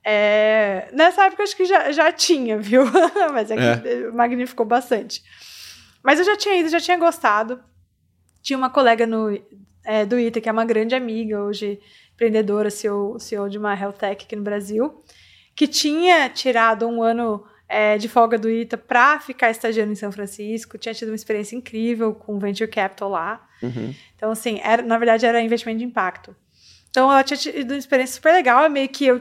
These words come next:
Speaker 1: eu tive um pouco dessa visão de dentro do mundo de tech através dela.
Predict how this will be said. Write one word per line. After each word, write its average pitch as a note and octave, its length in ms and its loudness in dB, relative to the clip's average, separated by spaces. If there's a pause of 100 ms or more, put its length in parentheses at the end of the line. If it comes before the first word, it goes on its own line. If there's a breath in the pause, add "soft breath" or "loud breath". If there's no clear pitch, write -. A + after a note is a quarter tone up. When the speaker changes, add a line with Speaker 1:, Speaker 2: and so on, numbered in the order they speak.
(120)
Speaker 1:
eu B3+ 160 4
tive C4+ 200 -2
um E4 100 0
pouco C4 280 2
dessa A#3 320 0
visão A#3+ 460 0
de A3+ 100 -6
dentro A#3+ 340 -2
do B3+ 100 -4
mundo A#3 280 -6
de A3 120 -6
tech G3 520 -2 (160 soft breath)
através A3+ 540 0
dela. G#3 400 0